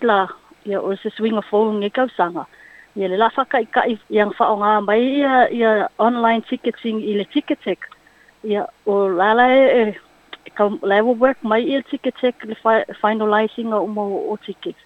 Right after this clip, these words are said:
Ia, ngā whaalu e lola, ia, lea, hopefully by, by the beginning of next week or the end of next week.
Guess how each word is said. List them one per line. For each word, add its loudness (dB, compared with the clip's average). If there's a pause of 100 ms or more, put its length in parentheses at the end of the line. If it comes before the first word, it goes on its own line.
(400)
Ia, 0
ngā -2
whaalu 2
e 4
lola, 2
ia, 2
lea, 2
hopefully -4
by, 2 (500)
by 4
the -2
beginning 0
of -2
next -2
week -4
or 4
the -2
end 0
of 0
next -6
week. -8